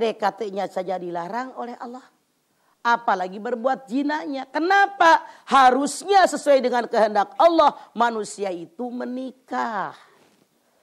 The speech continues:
Karena fitrah dasar manusia menikah.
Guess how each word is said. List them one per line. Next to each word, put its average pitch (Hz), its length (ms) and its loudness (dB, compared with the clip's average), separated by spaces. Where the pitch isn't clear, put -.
Karena 208 320 -4
fitrah 220 320 -6
dasar 202 320 -2
manusia 185 400 -6
menikah. 233 480 -8